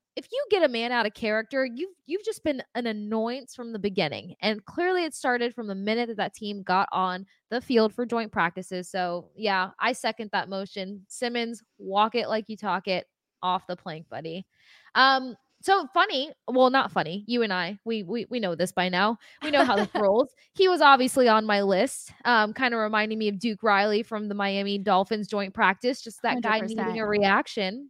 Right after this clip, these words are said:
Speaker 1: and he
Speaker 2: Yeah.
Speaker 1: got one. Uh, this time, not such a cute reaction, but all right, we're not gonna go into this because we, we don't fuel the drama. But I do just have to, like, briefly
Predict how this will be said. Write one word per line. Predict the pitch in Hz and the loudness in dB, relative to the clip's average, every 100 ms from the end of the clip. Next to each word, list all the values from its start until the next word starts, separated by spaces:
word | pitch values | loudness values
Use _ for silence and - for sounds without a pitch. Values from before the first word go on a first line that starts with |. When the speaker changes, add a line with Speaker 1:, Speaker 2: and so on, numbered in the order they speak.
| _ | _
Speaker 1:
and | 190 | -4
he | 196 | 2
Speaker 2:
Yeah. | |
Speaker 1:
got | 185 - | 4 4
one. | 311 180 180 - _ _ _ _ _ _ _ | 4 0 -4 -14 _ _ _ _ _ _ _
Uh, | 220 202 196 | -2 0 0
this | 190 - | -4 -2
time, | 214 214 | -2 2
not | 226 - | 0 0
such | - 247 233 | -4 -4 -2
a | 294 | -6
cute | - 480 | 0 0
reaction, | 254 214 175 - 196 190 247 - - - _ | 2 2 2 -2 -6 -6 -8 -18 -20 -20 _
but | - 381 466 - _ _ _ _ _ _ _ - | 6 6 6 0 _ _ _ _ _ _ _ 4
all | 190 | 6
right, | 196 165 - - - | 6 4 -4 -18 -2
we're | 311 | 4
not | 392 440 | 4 4
gonna | 427 311 | 2 4
go | 262 | 4
into | 226 233 233 | 4 -2 0
this | 247 247 | 2 2
because | 240 233 214 196 - - - | 0 2 2 0 -12 -18 -4
we, | 320 427 415 415 | 0 2 0 -4
we | 311 | -8
don't | 392 403 294 | -8 -8 -14
fuel | _ 302 359 415 | _ -4 -2 0
the | 302 | -2
drama. | 190 160 131 67 196 - _ - | -2 -4 -4 -10 -12 -16 _ -16
But | 220 320 | -4 -2
I | 320 | -2
do | 254 349 | -4 -4
just | 359 381 | -4 -4
have | 339 311 | -2 -2
to, | - | 0
like, | 277 233 190 | 0 -2 -4
briefly | - 226 233 220 247 233 220 | -8 -4 -4 -2 -2 0 -2